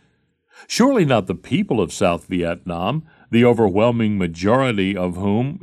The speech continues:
either back the National Liberation Front or who, at the very least, give no support whatever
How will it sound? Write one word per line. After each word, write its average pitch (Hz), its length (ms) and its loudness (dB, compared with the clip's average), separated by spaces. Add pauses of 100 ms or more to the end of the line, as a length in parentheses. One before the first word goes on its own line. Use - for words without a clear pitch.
either 113 280 0
back 87 460 -4
the 117 100 -2
National 101 480 -2
Liberation 95 640 -2
Front 95 340 -2 (420)
or 175 180 2
who, 143 260 4
at 165 80 -2
the 123 80 -4
very 120 300 2
least, 139 560 -2
give 117 180 0
no 131 240 2
support 135 540 0
whatever 127 600 0